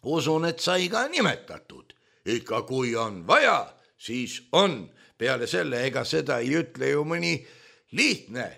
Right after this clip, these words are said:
tegelane, vaid paavst. Ja ta ütleb peapiiskopile, et nüüd on pisemaid piiskoppe vaja, sest bürokraatia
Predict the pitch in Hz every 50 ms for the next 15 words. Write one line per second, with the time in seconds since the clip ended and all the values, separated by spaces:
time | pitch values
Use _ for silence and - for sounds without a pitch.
0 | - _ _ - 151 165 151 139 117 101 95 98 92 90 87 82 76 85 87 85
1 | - - _ - 247 285 247 170 120 - - - - - _ _ _ 90 98 101
2 | 131 143 151 151 - 135 139 135 - - - 180 247 285 262 214 175 143 143 165
3 | 175 160 - - - - 131 123 - - 110 107 107 104 98 92 - - 135 139
4 | 123 147 151 147 - - - 285 214 160 180 165 156 151 139 135 - - 165 151
5 | 117 - - 131 120 - - 120 120 120 120 120 110 92 78 - - - - -
6 | - - - - _ - 101 113 - - - - - _ _ _ _ - 180 190
7 | 185 - - - 208 262 285 214 - - - - 123 113 95